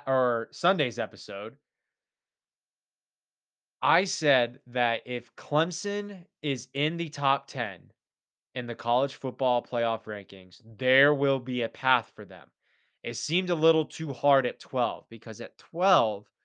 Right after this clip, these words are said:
you had two other teams ahead of them that just di-, it didn't look like it could happen. You had Ole Miss, Alabama, and U C L A in front of Clemson, or it,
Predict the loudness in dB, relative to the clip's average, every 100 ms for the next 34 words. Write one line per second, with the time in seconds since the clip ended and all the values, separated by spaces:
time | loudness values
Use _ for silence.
0 | _ _ -10 -6 0 0 0 -6 -4 4
1 | 4 4 0 -6 -6 -8 -8 0 2 2
2 | -2 -8 -8 -12 _ _ _ _ 0 4
3 | 4 2 -4 _ -6 -2 -2 -2 -10 -16
4 | -20 _ _ -20 -4 0 2 0 -8 -2
5 | 0 0 0 0 2 2 2 0 -10 -8
6 | -6 -6 -10 -18 -16 -8 -4 -4 -6 _
7 | _ _ _ 0 2 4 2 2 -2 -10
8 | 0 2 2 2 0 0 -2 -4 -8 -12
9 | -8 -4 -2 0 0 0 -4 _ _ _
10 | _ -8 -8 -6 -4 -2 -4 _ -8 -6
11 | -6 -10 -18 -2 -2 -2 -12 _ _ _
12 | _ _ _ _ -4 -4 -6